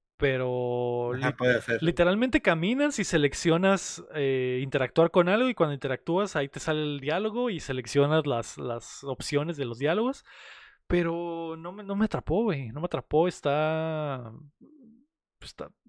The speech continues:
Speaker 1: Me aburrí, güey, me aburrí, hon-, te-, honestamente me aburrí, güey.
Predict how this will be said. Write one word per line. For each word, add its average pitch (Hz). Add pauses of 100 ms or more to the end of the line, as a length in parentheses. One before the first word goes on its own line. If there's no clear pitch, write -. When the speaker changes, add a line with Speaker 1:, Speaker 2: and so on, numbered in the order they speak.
(120)
Speaker 1:
Me 175
aburrí, 170
güey, 175
me 147
aburrí, 151
hon-, 151
te-, 160
honestamente 208
me 175
aburrí, 131
güey. 185